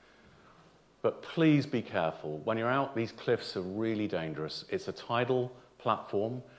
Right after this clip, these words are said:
so please, if you're going out there, make sure it's a falling tide. And don't go directly underneath the cliffs. Um, one of my friends, Nev Hollingworth, was out there two days ago, and the cliffs were falling <laughs> down around him as he was looking for fossils. So you do have to be careful when you're out there.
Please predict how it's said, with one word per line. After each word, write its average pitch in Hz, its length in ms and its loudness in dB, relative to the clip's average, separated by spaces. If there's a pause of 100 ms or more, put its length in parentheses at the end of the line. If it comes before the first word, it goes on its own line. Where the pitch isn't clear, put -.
so - 160 -2
please, 107 600 2
if - 100 -14
you're 92 100 0
going 85 280 2
out 82 200 -2
there, 85 140 0
make 87 200 -2
sure 82 220 -2
it's - 120 -6
a - 40 -8
falling 87 400 -2
tide. 107 460 -2 (560)
And 95 240 0 (340)
don't 147 240 6
go 135 160 4
directly 117 420 8
underneath 101 560 2
the 95 60 -10
cliffs. - 520 -6 (400)
Um, 92 320 4
one 110 120 4
of 113 60 4
my 104 120 4
friends, 98 460 4
Nev 95 160 4
Hollingworth, 95 580 2
was 95 160 -2
out 95 220 0
there 90 140 2
two 214 220 2
days 92 300 6
ago, 120 400 4 (300)
and 95 320 2
the 95 60 -4
cliffs - 360 4
were 147 80 0
falling 107 460 2
<laughs> 104 80 0
down 98 200 0
around 95 420 2
him 76 260 -4 (300)
as - 120 -4
he 95 100 2
was 85 120 0
looking 90 260 -2
for 85 140 -8
fossils. 69 480 -2
So - 120 -4
you 82 100 -2
do 110 120 2
have 107 120 4
to - 60 -12
be 98 100 -2
careful 87 400 -2
when 82 80 -4
you're 80 140 -6
out 73 240 -8
there. - 220 -10